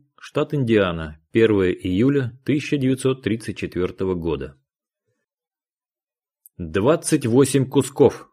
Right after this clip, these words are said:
крикнул Лес, обрушиваясь на Гомера. "Мы прошли сражение под Верденом ради каких-то жалких двадцати восьми кусков!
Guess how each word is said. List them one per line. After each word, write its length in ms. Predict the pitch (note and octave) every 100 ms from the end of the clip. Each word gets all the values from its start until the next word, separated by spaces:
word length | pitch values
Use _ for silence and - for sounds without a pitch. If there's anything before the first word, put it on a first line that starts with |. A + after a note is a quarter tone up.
| -
крикнул 400 | F#2+ - F#2+ F#2
Лес, 320 | A#2 C3 -
обрушиваясь 760 | - C3+ A#2 B2 A#2 A#2+ A2+ G2+
на 100 | G#2+
Гомера. 560 | G#2 F#2+ F2 D#2 C#2+ _ _ _ _ -
"Мы 200 | F2+ A#2
прошли 380 | A#2+ B2 - C3
сражение 560 | - A#2+ A2 C3+ G#2+
под 180 | G2 A2
Верденом 560 | A2 A#2 A#2+ B2 G2 F2+
ради 200 | G#2+ A2
каких-то 580 | B2+ B2 D#3+ B2+ - F#2+
жалких 440 | G2 D3 - F2+
двадцати 460 | F#2+ G#2+ B2+ A#2+ D#3+
восьми 360 | A2+ - C#3
кусков! 600 | C#3+ A2+ - - C3+ -